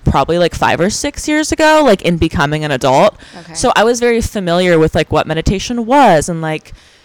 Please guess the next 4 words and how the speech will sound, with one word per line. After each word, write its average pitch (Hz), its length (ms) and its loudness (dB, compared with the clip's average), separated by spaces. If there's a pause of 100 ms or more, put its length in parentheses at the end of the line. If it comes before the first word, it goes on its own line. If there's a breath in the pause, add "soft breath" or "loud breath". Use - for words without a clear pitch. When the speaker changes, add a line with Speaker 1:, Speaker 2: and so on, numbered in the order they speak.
(800 soft breath)
Speaker 1:
astral 160 500 -6
projection 233 800 -2
and, 185 140 -2
like, 196 140 -2